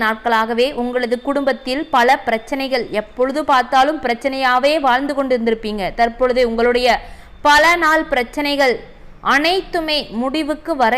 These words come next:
இருக்கிறது. உங்களுடைய குடும்பமானது இதனால் மகிழ்ச்சியான ஒரு வாழ்க்கையை வாழ இருக்கிறீர்கள். முக்கியமாக கணவன் மனைவிக்குள் ஒற்றுமை இல்லாமல், நிம்மதி இல்லாமல், சண்டை சச்சரவு என வாழ்க்கையாக வாழ்ந்துட்டு வர்ற உங்களுக்கு உங்களுடைய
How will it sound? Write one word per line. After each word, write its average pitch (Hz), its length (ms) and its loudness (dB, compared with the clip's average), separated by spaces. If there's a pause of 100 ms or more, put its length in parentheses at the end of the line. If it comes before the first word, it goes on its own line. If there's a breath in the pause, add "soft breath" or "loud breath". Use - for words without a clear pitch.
(160)
இருக்கிறது. 220 480 0 (160)
உங்களுடைய 247 400 0 (140)
குடும்பமானது 269 720 0
இதனால் 247 320 0 (120)
மகிழ்ச்சியான 294 640 0 (120)
ஒரு 240 100 4 (100)
வாழ்க்கையை 262 540 0 (160)
வாழ 226 200 4 (220)
இருக்கிறீர்கள். 214 600 -2 (460 loud breath)
முக்கியமாக 262 800 0 (300 loud breath)
கணவன் 330 500 4
மனைவிக்குள் 233 580 0 (160)
ஒற்றுமை 311 400 -2 (120)
இல்லாமல், 226 540 2 (120)
நிம்மதி 302 480 -2
இல்லாமல், 233 540 2 (360 loud breath)
சண்டை 320 320 0 (120)
சச்சரவு 285 500 0
என 269 80 0 (160)
வாழ்க்கையாக 277 640 2
வாழ்ந்துட்டு 254 440 0
வர்ற 233 220 0
உங்களுக்கு 233 380 -2 (120)
உங்களுடைய 247 400 2